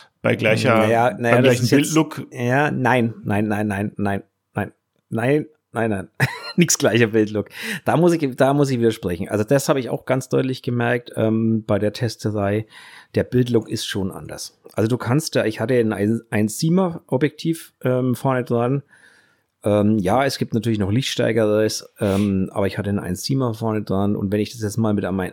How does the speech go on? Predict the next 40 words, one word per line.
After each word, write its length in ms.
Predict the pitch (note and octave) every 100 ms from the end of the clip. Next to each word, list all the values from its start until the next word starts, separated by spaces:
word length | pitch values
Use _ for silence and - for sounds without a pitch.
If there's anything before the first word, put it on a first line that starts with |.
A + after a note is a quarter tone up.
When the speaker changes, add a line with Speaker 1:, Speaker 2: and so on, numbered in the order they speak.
| -
Speaker 2:
ein, 160 | G2 G2
mit 200 | - F#2+
einem 220 | F#2+ G#2
eins 280 | - F#2+ -
achter 480 | B2 C#3+ - D3+ G2+
an 100 | G#2+
einem, 540 | - G2 F#2 F#2 F#2 -
also 160 | F#2
be-, 80 | G#2
bei 220 | - G2+
gleicher 380 | G2+ G2+ A#2 C3+
äq-, 240 | A#2 G#2 -
äquivalenter 760 | - C3+ D3 A#2 A2 G#2 C3 C3+
Brennweite 600 | G#2 A2+ A#2 A2+ A2 A2
an 80 | G2+
einem, 220 | G2 F#2+ - - - - - _ _
äh, 260 | - G2 G2+
Kleinbild 440 | G2 G2 A2+ A#2+
vergleiche, 500 | - G#2 F2+ G2 A2+
dann 160 | G#2 F#2+
ist 340 | - A#2 -
der 100 | F#2+
Look 280 | F#2 A#2+ - -
schon 280 | G2+ F2+ -
deutlich 420 | A2+ F#2+ - -
anders. 380 | - - - - _ _ _ _ _ _ _ _ _ _ -
Die 60 |
Speaker 1:
Welcher 100 | -
Speaker 2:
Freistellung 420 | G#2 A2+ - A2 A#2
Speaker 1:
Look 40 |
Speaker 2:
ist 80 | F#2+
Speaker 1:
jetzt 80 | G#2
Speaker 2:
eine 80 | G2
Speaker 1:
das? 120 | -
Speaker 2:
ganz 260 | G2+ A2 -
andere. 360 | - F2+ E2 - _ - -
Speaker 1:
Freistellung, 520 | - C#3 G3 - G2
ja, 200 | G2 G#3+
du 80 | F#2+
musst, 300 | G2+ - -